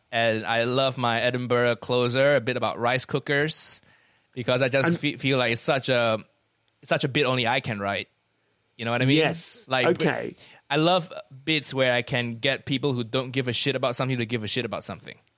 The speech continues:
Speaker 1: You know?
Speaker 2: Yes.
Speaker 1: Like, do you care about rice cookers? No. But I can still make you laugh with it. So that's, to me,
Speaker 2: Sure.
Speaker 1: when people ask, "How do you, because you're from a different culture, how do you m-, let, make people laugh at your culture and get them to understand?" That then it's just, you have to be compelling enough.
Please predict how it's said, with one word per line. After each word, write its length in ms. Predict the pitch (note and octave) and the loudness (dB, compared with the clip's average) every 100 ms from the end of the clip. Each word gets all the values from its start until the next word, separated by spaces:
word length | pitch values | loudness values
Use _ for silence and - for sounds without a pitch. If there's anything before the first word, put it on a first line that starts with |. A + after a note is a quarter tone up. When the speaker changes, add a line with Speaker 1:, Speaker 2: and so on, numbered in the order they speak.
| _ _ _ _ - | _ _ _ _ -10
Speaker 1:
You 100 | G#2 | -2
know? 160 | G#2 | 2
Speaker 2:
Yes. 300 | C3+ D#2+ - | 2 0 -2
Speaker 1:
Like, 220 | C3 A#2+ B2+ | -2 0 0
do 80 | |
you 100 | C3 D3+ | 0 -2
care 280 | - C#3+ | -2 0
about 140 | D3 C3+ | 2 2
rice 200 | D3 D3 | 2 0
cookers? 320 | D#3 E3+ D#3+ | 2 2 2
No. 380 | C#3 A#2+ F2 - _ _ _ - | 0 0 -2 -10 _ _ _ -4
But 80 | A#2+ | -2
I 40 | |
can 120 | C3 | 0
still 140 | A#2+ C#3 | -2 -2
make 160 | C3 | -2
you 60 | B2+ | -2
laugh 220 | A#2 A2+ | 0 0
with 120 | - - | -2 -12
it. 120 | - _ _ - | -12 _ _ -4
So 160 | B2 | -2
that's, 380 | A#2+ D3+ C3 - | 0 0 0 0
to 100 | C3+ | 2
me, 160 | D3 D#3+ | 2 2
Speaker 2:
Sure. 260 | C#3+ B2 G2+ - - | 2 0 -6 -14 -10
Speaker 1:
when 120 | C3+ | -4
people 280 | C3 D3 D3+ | -2 0 2
ask, 380 | D3+ D3+ C#3+ - | 2 2 0 -2
"How 200 | G3+ D4+ | 2 2
do 80 | D4+ | 4
you, 220 | D4 C#4 - - - _ | 2 0 -4 -20 -20 _
because 240 | - A3+ G#3+ | -4 0 2
you're 80 | G3+ | 2
from 120 | F#3+ | 2
a 40 | |
different 260 | E3+ A#3 G#3+ | 0 0 0
culture, 360 | A#3 A#3 A#3+ A3+ | 2 2 4 4
how 160 | A3+ A#3 | 4 4
do 60 | |
you 80 | G#3+ | 4
m-, 220 | G3+ F3+ - | 2 0 -2
let, 180 | F3+ G3+ | -2 0
make 160 | G#3 | -2
people 200 | G3+ G3+ | 0 0
laugh 280 | F#3+ F#3 F#3 | 2 2 2
at 140 | D#3+ D#3+ | -2 0
your 140 | D3+ | -2
culture 380 | - F3+ F3 F#3+ | 2 0 2 0
and 220 | D#3 D3+ D3+ | 0 -2 -2
get 120 | D#3 | -2
them 100 | D#3 | 0
to 60 | |
understand?" 640 | C#3+ D3+ D3 D#3 D#3 E3 C#3 | 0 0 0 0 2 0 -4
That 100 | C3 D3+ | -8 -4
then 180 | C3+ C#3+ | -2 -2
it's 120 | B2+ | -4
just, 340 | D3 C3 - - - - _ - | 0 0 -2 -8 -20 -20 _ -4
you 80 | B2+ | -2
have 80 | |
to 40 | C#3 | 0
be 60 | C3+ | 0
compelling 420 | B2+ C#3 G3+ F#3 | 0 0 0 0
enough. 360 | A2 F#2+ - | -2 -4 -10